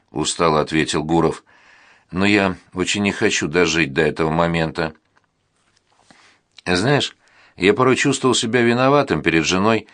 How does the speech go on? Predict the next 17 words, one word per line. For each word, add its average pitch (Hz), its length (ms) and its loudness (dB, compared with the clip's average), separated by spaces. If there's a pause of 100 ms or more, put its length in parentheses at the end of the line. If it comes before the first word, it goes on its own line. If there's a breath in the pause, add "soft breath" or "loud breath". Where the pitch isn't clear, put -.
(240 soft breath)
за 80 160 0
то, 95 140 0
что 95 220 -2
убедил 92 440 2
её 98 140 2
отказаться 95 600 -2
от 95 120 -4
ребёнка. 107 640 -2 (600)
А 123 140 0
тут 120 300 -4 (260 soft breath)
не 85 140 -4
так 87 240 -2
давно 107 340 0
она 104 180 2
мне 107 160 -2
сказала: 101 640 -4 (340 soft breath)
«Господи, 76 840 -2